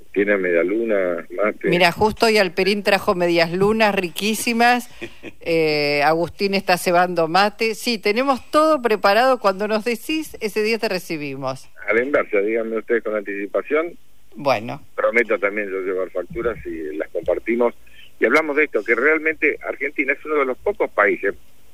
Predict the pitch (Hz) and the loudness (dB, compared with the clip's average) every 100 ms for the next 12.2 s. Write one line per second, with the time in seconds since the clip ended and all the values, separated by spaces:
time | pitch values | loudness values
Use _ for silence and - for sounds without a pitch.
0 | - - - - 113 - - - - - | -18 -18 -12 -4 -4 -4 -16 -20 -6 -6
1 | - 160 147 110 104 120 107 101 110 107 | -2 -2 0 -2 0 2 4 2 2 -2
2 | 101 - 110 120 104 90 87 98 92 117 | -2 -4 2 2 4 0 -2 -4 -4 -2
3 | 113 92 110 110 95 90 - 170 120 - | 0 0 -2 -2 0 -2 2 2 2 -2
4 | - - - - - 151 190 143 107 101 | -16 -20 -20 -14 -4 -2 0 0 -2 2
5 | 107 110 101 98 95 139 131 107 110 120 | 2 2 2 -2 -6 -8 -8 -8 -8 -8
6 | 113 92 92 104 110 101 87 85 143 143 | -10 -12 -6 -4 -4 -4 -6 -2 0 -2
7 | 101 82 - - 104 101 98 98 - - | -4 -8 -10 -6 -4 -2 -2 -2 -6 -16
8 | - - - 98 113 165 156 - - - | -12 -6 -4 -4 -2 0 0 -2 -20 -20
9 | - - 95 92 85 110 113 107 117 110 | -10 -4 -2 0 0 0 0 0 0 -2
10 | - - - - - - 92 90 104 107 | -10 -18 -18 -18 -12 -2 0 0 0 0
11 | 98 95 85 - - 92 113 156 123 101 | 0 0 -2 -6 -4 -2 2 2 2 0
12 | 87 | -2